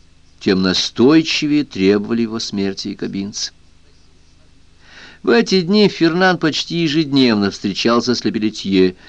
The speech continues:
Его и пугала, и восхищала суровость и неумолимость, с какой его друг до конца додумывал идею революции. «Несправедливость по отношению к отдельной личности, — говорил он, — неизбежный спутник великой конечной справедливости,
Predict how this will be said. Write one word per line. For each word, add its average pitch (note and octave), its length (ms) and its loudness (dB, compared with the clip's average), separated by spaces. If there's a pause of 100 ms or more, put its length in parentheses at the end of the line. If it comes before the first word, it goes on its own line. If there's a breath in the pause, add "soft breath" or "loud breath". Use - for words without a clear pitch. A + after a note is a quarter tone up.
(300 loud breath)
Его F#2 180 4
и C3 80 6
пугала, C3+ 580 2
и G2 300 4
восхищала G#2+ 760 0
суровость G#2+ 720 2
и G2 60 -2
неумолимость, F#2 840 -2 (280 loud breath)
с - 100 -8
какой D#3+ 260 0
его D#3+ 160 2
друг D#3+ 280 2
до D3+ 120 -2
конца D#3+ 480 0
додумывал D3+ 720 0
идею C#3 300 2
революции. A#2 640 0 (560)
«Несправедливость F#3 920 2
по B2 80 0
отношению A#2 420 0
к - 60 -2
отдельной F3 540 0
личности, — B2+ 640 -2
говорил G2+ 360 2
он, — F#2 140 -2 (360 loud breath)
неизбежный E3 720 2
спутник - 680 -4
великой D#3 460 2
конечной C3+ 540 2
справедливости, A#2 880 2